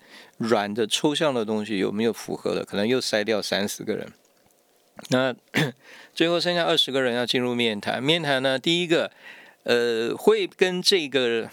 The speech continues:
candidate 面谈的大概有几种人。第一个H R一定要谈哈。那当然H R谈呢，他是从，呃，呃，就是说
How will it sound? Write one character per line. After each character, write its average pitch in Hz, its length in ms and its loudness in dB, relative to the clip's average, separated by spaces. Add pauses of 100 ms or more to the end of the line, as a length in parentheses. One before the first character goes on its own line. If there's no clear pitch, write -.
(120)
candidate 151 380 2
面 135 260 2
谈 110 180 0
的 110 100 2
大 123 140 0
概 120 140 0
有 107 120 0
几 107 200 -4
种 107 200 -2
人。 101 200 -6
第 143 160 2
一 165 40 0
个 147 120 2
H 139 280 0
R 110 140 0
一 110 40 -4
定 120 120 -2
要 110 160 0
谈 - 280 -10
哈。 - 340 -10 (400)
那 147 100 6
当 175 160 2
然 175 100 -2
H 202 240 0
R 135 120 0
谈 113 280 -2
呢， 127 200 0
他 143 200 0
是 139 160 -2
从， 113 640 -2 (360)
呃， 107 80 2 (380)
呃， 110 120 -2 (160)
就 135 180 0
是 - 40 0
说 120 340 -2